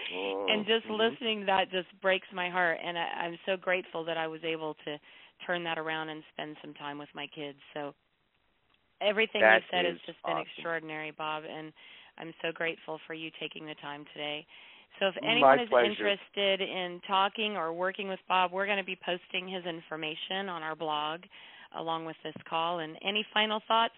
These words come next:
Speaker 2: Bob?
Speaker 1: Well, you know what? Seek the help you want. We do a, a, a free business consultation where our business consultants will review your business, giving you some tips on how you can have a better business and a better life. Please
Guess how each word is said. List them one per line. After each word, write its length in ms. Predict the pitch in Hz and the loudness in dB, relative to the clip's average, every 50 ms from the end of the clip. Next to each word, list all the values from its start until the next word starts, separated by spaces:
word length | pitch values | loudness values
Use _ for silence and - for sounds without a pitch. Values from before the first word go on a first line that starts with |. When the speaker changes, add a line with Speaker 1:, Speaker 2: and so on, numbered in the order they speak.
| - | 0
Speaker 2:
Bob? 220 | - 233 240 240 233 226 - _ _ _ _ _ _ _ _ _ _ _ _ - - - - _ - | 2 4 4 4 2 -2 -14 _ _ _ _ _ _ _ _ _ _ _ _ -20 -20 -20 -6 _ 6
Speaker 1:
Well, 140 | 185 190 | 8 8
you 160 | 196 190 190 185 | 8 8 8 10
know 120 | 185 175 | 10 10
what? 220 | 170 175 175 175 - - - - | 12 12 10 10 8 2 0 0
Seek 180 | 220 247 - _ | 0 0 2 _
the 80 | - 165 | 6 8
help 260 | 117 135 131 127 - - 120 | 10 10 10 8 8 4 0
you 100 | 117 101 | -2 2
want. 340 | 98 104 104 101 101 104 107 | 6 6 6 6 6 2 0
We 140 | 135 151 | 0 0
do 200 | 151 160 151 135 | 2 4 4 6
a, 100 | 123 117 | 8 8
a, 480 | 107 98 101 101 101 98 95 98 98 95 | 8 8 8 8 8 8 8 8 8 8
a 20 | - - | 6 4
free 180 | - 123 123 120 | 0 -2 -2 -2
business 460 | 104 - 110 104 107 95 110 113 92 - - | -2 -2 0 0 0 0 -2 -6 -6 -2 4
consultation 800 | 107 104 101 101 - 101 98 - - 98 98 98 - - 101 95 | 6 6 6 6 2 -2 -4 -2 0 0 0 0 -2 -6 -4 0
where 200 | 95 95 92 87 - - - - - - - | 2 2 2 2 0 -4 -14 -14 -6 2 4
our 80 | 104 | 4
business 380 | 98 90 117 113 104 - 113 - - | 4 4 2 -4 -2 -4 -8 -8 -6
consultants 440 | - 107 98 - 107 104 104 101 - | -8 -6 0 2 4 4 2 0 -4
will 220 | 110 113 110 107 104 | -2 0 0 0 0
review 440 | 110 107 104 95 104 107 107 107 | -2 -2 -4 -4 -4 -4 -4 -4
your 160 | 101 101 101 92 | -2 -4 -4 -2
business, 440 | - 104 104 95 - 110 104 92 - - - | -2 -2 -2 -2 -2 -4 -6 -6 -6 -4 0
giving 260 | 107 104 98 104 101 | 0 0 0 0 -4
you 100 | 101 101 - - | -4 -6 -6 -8
some 140 | 101 92 | -8 -8
tips 280 | - - 101 98 - - | -2 2 2 2 2 0
on 80 | 92 87 | -4 0
how 100 | 80 92 | 2 2
you 100 | 98 98 | 0 0
can 140 | - 92 98 | -2 0 2
have 160 | 92 92 90 | 4 4 2
a 60 | 92 | 0
better 260 | 82 - 95 92 92 87 | 0 2 2 2 2 -2
business 520 | 80 - 95 95 90 - - 95 92 87 - | -4 -4 -4 -4 -4 -6 -4 -4 -4 -4 -4
and 100 | 95 90 | -4 -6
a 40 | 82 | -4
better 320 | 76 87 85 85 87 80 | 0 0 0 0 0 -2
life. 400 | 76 78 78 73 82 82 78 - - - - - - - - | -2 0 2 2 2 2 -2 -4 -10 -16 -16 -16 -16 -10 -2
Please 160 | - 175 165 | 0 2 2